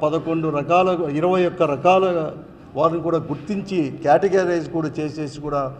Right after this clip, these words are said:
వారికి కూడా ఆర్థికంగా కూడా ఎవరెవరికంటే మంచంలో ఉండి పూర్తిగా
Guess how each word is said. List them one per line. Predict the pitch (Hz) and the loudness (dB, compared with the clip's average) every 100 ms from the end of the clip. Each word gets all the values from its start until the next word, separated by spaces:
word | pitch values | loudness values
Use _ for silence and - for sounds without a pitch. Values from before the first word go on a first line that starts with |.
| - - - 120 | -18 -20 -12 2
వారికి | 139 175 170 | 4 4 2
కూడా | 170 160 143 | 2 4 4
ఆర్థికంగా | 160 175 160 156 151 143 | 2 -2 -4 -4 -4 -4
కూడా | 147 151 160 | -2 0 0
ఎవరెవరికంటే | 139 147 156 135 135 147 131 | 0 0 -2 -2 -4 -2 -2
మంచంలో | 139 165 156 160 156 147 | -2 -2 -2 0 0 -2
ఉండి | 139 160 180 - - - - - | -4 -4 -4 -8 -16 -18 -18 -12
పూర్తిగా | - 185 185 190 175 | -4 -4 0 0 4